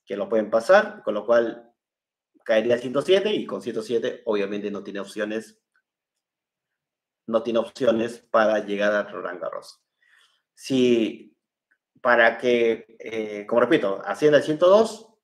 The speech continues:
el ciento dos como de por sí, esa posición no te da la posibilidad de ingresar al entry list, sino tendrías que esperar, eh, bajas, pero como repito, hay cinco por detrás, tendrían que los cinco perder, ¿no? O no avanzar,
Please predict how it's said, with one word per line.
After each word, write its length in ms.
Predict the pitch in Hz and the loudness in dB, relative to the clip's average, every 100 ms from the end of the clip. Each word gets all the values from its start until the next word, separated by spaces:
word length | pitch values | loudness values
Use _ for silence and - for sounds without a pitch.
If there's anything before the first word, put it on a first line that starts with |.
| _ _ _ _ _ _ | _ _ _ _ _ _
el 140 | 117 117 | -6 -2
ciento 240 | 160 160 | 2 4
dos 160 | 160 156 | 4 2
como 340 | 117 117 - | 0 0 0
de 80 | 113 | -4
por 160 | 113 | -4
sí, 380 | - 165 170 - | 0 2 0 -4
esa 260 | 139 151 139 | -6 -4 -2
posición 380 | 139 - - 127 | -4 -4 -4 -4
no 100 | - | 0
te 180 | 107 113 | 2 6
da 440 | 170 127 98 - | 6 4 -2 -12
la 140 | 101 98 | -12 -12
posibilidad 400 | 104 113 120 135 | -12 -4 0 0
de 100 | 113 | 0
ingresar 460 | 110 104 101 143 | -2 -4 -2 0
al 80 | 127 | 0
entry 160 | 123 120 | -2 -4
list, 180 | - - | -4 -2
sino 180 | 117 117 | -4 -4
tendrías 400 | 104 110 123 - | -6 -4 -4 -4
que 140 | 110 | -8
esperar, 560 | - 101 104 113 - - _ _ _ _ _ | -8 -6 -2 -2 -2 -12 _ _ _ _ _
eh, 640 | - 101 95 95 92 95 92 | -10 -6 -6 -8 -12 -16 0
bajas, 420 | 156 160 190 190 | 2 4 4 6
pero 180 | 117 110 | 4 4
como 140 | 107 104 | 2 0
repito, 260 | 139 139 | 0 0
hay 80 | 127 | -2
cinco 380 | - 151 143 - | -2 -4 -2 -2
por 120 | 110 | -2
detrás, 320 | 110 147 - | 4 6 6
tendrían 300 | 107 117 127 | 4 -2 -2
que 100 | 123 | -2
los 140 | 104 - | -4 0
cinco 540 | 175 139 143 147 - _ _ _ _ _ - | 2 6 4 4 -10 _ _ _ _ _ 4
perder, 640 | 117 117 190 185 170 - _ _ _ _ | 4 8 10 8 6 -12 _ _ _ _
¿no? 360 | 110 131 160 | -2 -2 -2
O 160 | - 110 | -4 0
no 100 | 135 | 4
avanzar, 680 | 156 147 165 247 - - | 4 6 8 8 6 -8